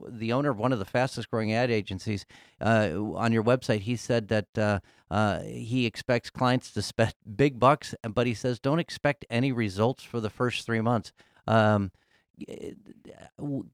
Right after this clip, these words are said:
give it, give us, give our listeners kind of a process with social media, what they should expect, how they should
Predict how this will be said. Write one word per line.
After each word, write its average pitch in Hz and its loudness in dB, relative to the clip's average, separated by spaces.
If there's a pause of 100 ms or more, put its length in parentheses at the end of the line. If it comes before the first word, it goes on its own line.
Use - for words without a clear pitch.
give 175 0
it, - 0
give 185 2
us, 185 2
give 151 -2
our 107 0
listeners 127 0
kind 113 0
of 101 0
a 98 -2
process 107 0
with 101 -4
social 104 -2
media, 95 -2
what 110 0
they 110 0
should 101 -6
expect, - -2
how 123 4
they 135 0
should 110 -2